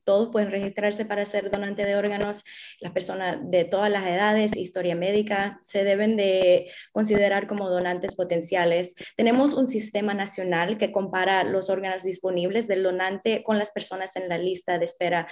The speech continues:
según, como dijo Sandra, el tipo de sangre, el tamaño del órgano, el grado de la enfermedad, la distancia del donante es algo que es muy importante también.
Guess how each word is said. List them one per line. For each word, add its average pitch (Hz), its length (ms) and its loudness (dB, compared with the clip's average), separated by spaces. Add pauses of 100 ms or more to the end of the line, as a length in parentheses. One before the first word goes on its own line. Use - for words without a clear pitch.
(160)
según, 202 420 2
como 196 220 2
dijo 185 200 2
Sandra, 180 320 -2
el 165 80 -4
tipo 175 220 -4
de 180 100 0
sangre, 185 520 -2
el 175 120 -4
tamaño 190 440 2
del 180 180 4
órgano, 156 460 -2 (200)
el 190 200 -4
grado 190 300 4
de 202 80 6
la 190 100 4
enfermedad, 180 640 0 (300)
la 185 100 0
distancia 220 680 2
del 196 160 2
donante 196 440 2
es 180 100 -2
algo 208 260 2
que 208 120 -4
es 170 40 -6
muy 190 140 -2
importante 180 500 -2
también. 175 540 -2